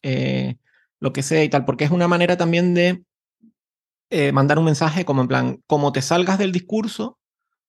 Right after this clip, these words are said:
vamos a ser mucho más implacables contigo que con el que supuestamente siempre ha estado fuera de, de aquí", me explico, es decir, es,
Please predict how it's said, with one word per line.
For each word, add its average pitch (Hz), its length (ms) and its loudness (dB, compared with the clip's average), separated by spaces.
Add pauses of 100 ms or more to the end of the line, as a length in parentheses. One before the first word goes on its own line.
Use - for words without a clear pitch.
(360)
vamos 165 300 0
a 165 40 -2
ser 170 140 2
mucho 170 220 2
más 165 120 4
implacables 170 500 2
contigo 180 440 0
que 202 120 2
con 156 160 2
el 139 120 0
que 135 340 2
supuestamente 147 600 -4
siempre 165 240 0
ha - 20 -4
estado 135 460 2
fuera 131 320 0
de, 120 300 -2
de 120 80 -4
aquí", 160 220 0
me 135 100 2
explico, 180 360 -2
es 117 80 0
decir, 123 160 -4
es, 123 140 -2